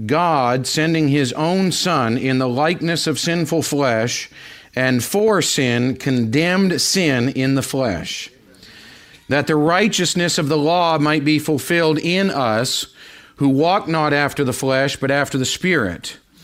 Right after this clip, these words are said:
For they that are after the flesh do mind the things of the flesh, but they that are after the Spirit, the things of the Spirit. For to be carnally minded is death,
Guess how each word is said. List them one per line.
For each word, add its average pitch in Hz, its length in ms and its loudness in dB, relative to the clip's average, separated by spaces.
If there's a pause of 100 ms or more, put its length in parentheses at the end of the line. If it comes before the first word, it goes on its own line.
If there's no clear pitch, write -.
(400)
For 127 160 -2
they 175 200 2
that 180 180 2
are 160 80 2
after 180 360 0
the 151 100 2
flesh 156 420 0
do 151 140 2
mind 170 420 2
the 151 60 0
things 139 300 0
of 127 120 0
the 123 80 0
flesh, 120 640 -2 (580)
but 110 140 -2
they 175 160 2
that 165 140 2
are 160 100 2
after 160 300 0
the 143 80 2
Spirit, 165 500 0
the 151 100 -2
things 143 260 0
of 135 80 0
the 127 80 -2
Spirit. 120 720 -2 (760)
For 147 120 -2
to 135 100 -4
be 147 140 2
carnally 180 600 0
minded 160 520 2
is 123 180 0
death, 113 600 -2